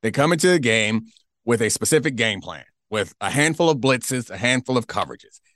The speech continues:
If you run a lot of zero, or excuse me, run a lot of empty early,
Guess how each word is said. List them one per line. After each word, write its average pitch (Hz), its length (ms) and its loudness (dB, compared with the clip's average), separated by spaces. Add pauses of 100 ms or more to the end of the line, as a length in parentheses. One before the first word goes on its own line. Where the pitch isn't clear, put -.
(120)
If 104 120 -4
you 117 100 2
run 139 200 4
a 190 60 4
lot 175 200 2
of 143 80 0
zero, 143 520 2
or 101 140 -8
excuse 117 200 -4
me, 92 100 -8
run 123 180 0
a 151 60 2
lot 151 140 2
of 143 140 -2
empty 147 360 0
early, 113 440 0